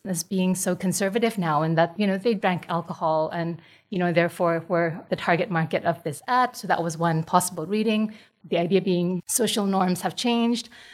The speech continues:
The other was Fraser and Neave, Western company, didn't know what they were doing and issued that ad. And it was kind of colonial Western ignorance, if you will. So that was another reading.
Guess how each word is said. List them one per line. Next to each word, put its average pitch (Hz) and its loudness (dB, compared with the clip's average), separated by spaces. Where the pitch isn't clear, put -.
The 240 -2
other 247 0
was 233 0
Fraser 233 0
and 233 2
Neave, 220 0
Western 208 2
company, 202 0
didn't 202 0
know 202 2
what 196 2
they 196 2
were 190 2
doing 185 2
and 180 0
issued - 0
that 185 6
ad. 175 0
And 165 -2
it - 0
was 202 2
kind 208 0
of 202 -2
colonial 180 0
Western 175 2
ignorance, 165 0
if - -8
you - -12
will. - -6
So 208 -2
that 208 4
was 208 0
another 175 0
reading. 185 -6